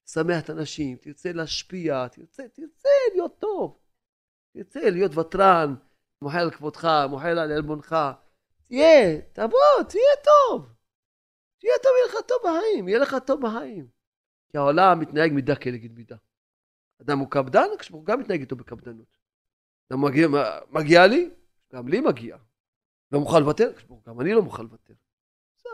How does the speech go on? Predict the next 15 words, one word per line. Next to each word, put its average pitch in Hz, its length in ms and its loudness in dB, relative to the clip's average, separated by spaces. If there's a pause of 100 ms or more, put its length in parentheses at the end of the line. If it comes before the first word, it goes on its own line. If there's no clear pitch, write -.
זה 427 60 -6 (100)
הדרך. 240 440 -8 (1200)
לקדוש 156 240 -12
ברוך 160 180 -4
הוא 180 100 4
יש 160 160 -4
לו 175 100 -4
שני 165 240 -8
כיסאות 143 560 -6
של 135 300 -14
משפט. - 340 -20 (1040)
כיסא 156 280 -4
דין 170 220 -2
וכיסא 135 300 -14
רחמים. 117 460 -14